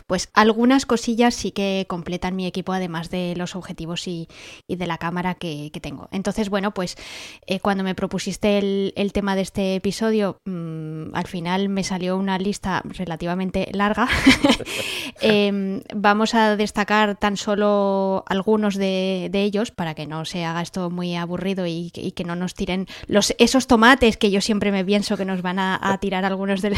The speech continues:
de los oyentes. Y bueno, pues voy a empezar por una de mis primera-, o por una de mis, perdón, de mis últimas adquisiciones, que fue un accesorio que compré, pues, eh, hace poco, a finales del año pasado. Y es un cacharro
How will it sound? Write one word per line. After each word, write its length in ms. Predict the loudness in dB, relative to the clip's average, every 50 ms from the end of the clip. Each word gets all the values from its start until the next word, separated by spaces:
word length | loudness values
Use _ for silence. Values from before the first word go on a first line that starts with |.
| -2 -2 0
de 120 | 0 0
los 200 | 0 0 0 0 0
oyentes. 500 | 2 2 2 2 0 0 -4 -6 -8 _ -16 -14 -14 -12 -12 -12 -12 -12 -14 -14 -18 _ _
Y 320 | 4 6 8 8 6 6 6
bueno, 220 | 6 6 6 6
pues 140 | 4 4 6
voy 100 | 6 6
a 20 |
empezar 300 | 6 4 4 2 2 2
por 120 | 4 2 4
una 160 | 4 4 6
de 100 | 6 6
mis 200 | 4 4 2 2
primera-, 640 | 2 0 2 2 2 2 2 2 4 4 2 2 2 0
o 140 | 0 0 0
por 140 | 0 0
una 180 | 2 2 2 2
de 100 | 2 2
mis, 220 | 2 2 2 0
perdón, 300 | 0 -2 0 0 0 0
de 80 | 0 -2
mis 140 | -2 2 2
últimas 400 | 2 2 4 2 0 2 0 0
adquisiciones, 800 | -2 -2 -2 -2 -2 -2 -2 0 0 2 2 2 2 0 0 -2
que 120 | -4 -4
fue 420 | -4 -4 -4 -2 -2 0 0 -2 -2
un 480 | -2 -4 -4 -4 -4 -6 -6 -6 -4 -4
accesorio 500 | -6 -6 -6 -8 -8 -6 -4 -4 -4 -4
que 100 | -6 -6
compré, 560 | -6 -6 -8 -6 -4 -2 -2 -2 -2 -4 -4 _
pues, 360 | -6 -4 -4 -4 -6 -6 -6
eh, 400 | -4 -4 -4 -4 -4 -4 -4 -4 -4
hace 200 | -6 -6 -4 -2
poco, 200 | -2 0 0 -2
a 20 |
finales 400 | 0 2 2 2 2 2 0 0
del 260 | 2 2 2 4 2 2
año 200 | 2 0 -2 -2
pasado. 420 | -4 -2 0 0 0 0 0 -2 -6 _ _ _ _ _ _ _ _ _ _ _ _ _ -10 -10 _ _
Y 160 | 2 4 4
es 140 | 4 4 4
un 160 | 2 2 2 2
cacharro 480 | 2 0 0 0 0 2 2 2 0